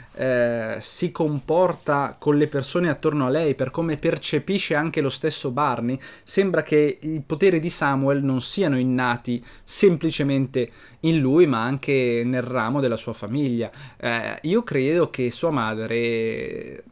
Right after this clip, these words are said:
non gli abbia detto alcune cose su di lui e sui suoi poteri. Io credo che sua madre potesse, po-, possa centrare in qualche modo con i suoi poteri, se non addirittura che, e qui azzardo, eh, eh, che sua madre potesse essere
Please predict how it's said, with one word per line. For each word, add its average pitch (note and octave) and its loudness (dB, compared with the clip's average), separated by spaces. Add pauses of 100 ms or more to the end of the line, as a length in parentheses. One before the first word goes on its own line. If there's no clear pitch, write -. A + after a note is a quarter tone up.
(160)
non C#3 0
gli D3 4
abbia C#3 2
detto B2+ 0
alcune C3 -2
cose A2+ -4
su A#2+ -6
di C3+ 0
lui A#2 -2
e B2+ 0
sui A#2+ -4
suoi A2 -4
poteri. G2+ -8 (320)
Io D3+ 0
credo C3+ 0
che B2 -4
sua F3 -2
madre B2+ 0
potesse, B2+ -2
po-, - -6
possa D3+ 2
centrare C#3 -2
in A#2+ -2
qualche B2 -4
modo A#2 -2
con F3+ 6
i C#3 2
suoi B2+ -4
poteri, A#2+ -4
se - -2
non B2+ 0 (260)
addirittura B2+ 0
che, G#2+ -6 (760)
e - -4
qui C#3+ 4
azzardo, A2+ 2
eh, C3+ 0 (260)
eh, A#2 0
che C3+ -4
sua E3+ 2
madre B2+ 0
potesse C#3+ 0
essere A2+ 0